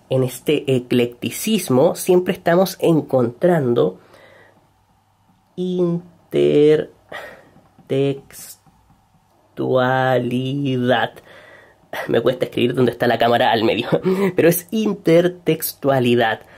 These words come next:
es decir, un texto dentro de otro texto. Como también encontramos metaliteratura. Metaliteratura,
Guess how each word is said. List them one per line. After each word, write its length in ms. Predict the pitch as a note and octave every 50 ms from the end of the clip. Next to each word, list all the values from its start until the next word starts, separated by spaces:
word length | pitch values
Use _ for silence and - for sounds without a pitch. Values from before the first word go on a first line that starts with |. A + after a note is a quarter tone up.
| - - _
es 140 | - B2+ B2+
decir, 420 | D3 C#3+ - F#3 E3 C3+ A#2+ - -
un 440 | D#3+ D#3 D3+ D3+ D3 C#3+ C#3 -
texto 920 | _ F#3 F#3+ G3 G3+ G3+ G3+ - - - _ - B2+ B2+ C#3 C#3+ - - _
dentro 840 | - C#3 C#3 D#3+ D#3+ D#3 D3+ D3 D3 D3 - D3 D3 D3 D3 D3 - -
de 240 | C#3+ B2 B2 B2+ B2+
otro 320 | B2+ C#3 C3+ - B2+ B2 B2
texto. 640 | C3 B2+ B2 A#2+ - - - _ - - - - - - - - F3 F3+ E3+ E3+ E3 - -
Como 220 | - F#3 G3+ G#3+
también 560 | G#3 G#3 G#3 A3+ B3+ D4 C4+ D#3+ B2 A#2+ - - - - - _ _ _ _ _ _ _ -
encontramos 1000 | C#3 C#3+ C#3 - C3+ B2+ B2 B2 C#3+ C#3+ D3+ D#3 D#3+ E3+ F3+ F3 F3+ - - - - _ _ _ _
metaliteratura. 3250 | - C#3 C#3 C3+ C3+ C#3 C#3+ D#3+ E3+ F3 F3 F3 F3 E3 E3 E3 E3 - - - - _ _ _ _ _ _ _ _ _ - - _ _ _ - _ _ - - _ _ C3 C3 B2+ B2+ C3+ C3 B2+ B2+ C#3 C3 A#2+ A#2+ A2 G2+ - B2+ B2 A#2+ A#2 - E2 - - - _ _ _ _ _ _ _ _ _ _ _ _ _ _ _ _ _ _ _ _ _ _ _ _ _ _ _ _ _ _ _ _ _ _ _ _ _ _ _ _ _ _ _ _ _ _ _ _ _ _ _ _ _
Metaliteratura, 1500 | - D3+ C#3+ C#3 D3+ F3+ F#3+ F3+ F#3+ F#3 F#3 - - C#3+ C3+ C3+ B2+ - B2+ B2 A#2 A2+ A2+ A2 A#2 A2+ - - -